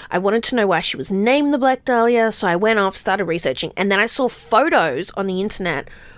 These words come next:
of her corpse, 'cause they've got a whole stack of them on there. They've even got crime scene photos,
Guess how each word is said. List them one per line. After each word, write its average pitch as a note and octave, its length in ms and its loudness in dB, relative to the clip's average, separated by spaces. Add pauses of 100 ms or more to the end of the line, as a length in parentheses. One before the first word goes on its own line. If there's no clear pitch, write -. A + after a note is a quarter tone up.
(120)
of - 160 -2
her D#3+ 120 -6
corpse, - 400 -2
'cause - 140 -10
they've F3 160 -2
got F3 140 0
a - 20 -2
whole G3+ 260 0
stack E3 360 -4
of G3+ 40 -4
them E3+ 140 -2
on E3+ 200 -2
there. B2+ 200 -6 (1120)
They've G3 200 0
even G#3 240 2
got G3+ 240 4 (380)
crime A3 340 2
scene A#3+ 280 0
photos, E4+ 600 2